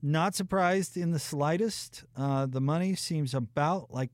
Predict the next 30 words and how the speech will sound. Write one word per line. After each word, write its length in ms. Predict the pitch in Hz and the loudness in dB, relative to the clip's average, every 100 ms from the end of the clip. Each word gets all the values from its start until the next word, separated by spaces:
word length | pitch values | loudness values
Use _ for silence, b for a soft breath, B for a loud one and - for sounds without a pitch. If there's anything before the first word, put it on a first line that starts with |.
| - | -8
right 480 | 131 127 143 170 160 | -10 -2 2 2 2
in 180 | 151 | 2
the 60 | 143 | 2
middle 520 | 135 147 196 233 226 - | 2 2 2 0 -4 -2
of 200 | 139 147 | 0 0
<laughs> 20 | |
where 180 | 151 135 147 | 2 2 2
we 180 | 147 139 | 0 -2
thought 480 | - 151 170 180 | 0 0 0 -2
and 260 | 151 131 131 | -2 -2 0
we're 140 | 127 | 0
hearing 460 | 127 - 151 160 151 | -2 -2 -2 0 0
it 120 | 120 | -2
could 200 | - 131 | -2 -4
possibly 420 | 127 131 - 120 | 0 -2 -2 -4
be. 300 | 117 151 160 B B B 151 | 0 0 0 B B B 0
And 120 | 151 | 4
then 220 | 147 139 | 4 4
what, 300 | 139 131 - | 2 0 0
uh, 220 | 135 127 120 | 0 0 0
I 100 | 127 | -2
was 140 | 120 | -2
fairly 300 | - 127 117 | 0 0 0
certain 260 | - 113 104 | -2 -4 -4
was 140 | 104 | -6
going 200 | 110 107 | -6 -4
to 40 | 104 | -4
happen 260 | 104 104 | -4 -6
is 200 | 104 101 - | -10 -10 -8
the, 160 | 107 | -8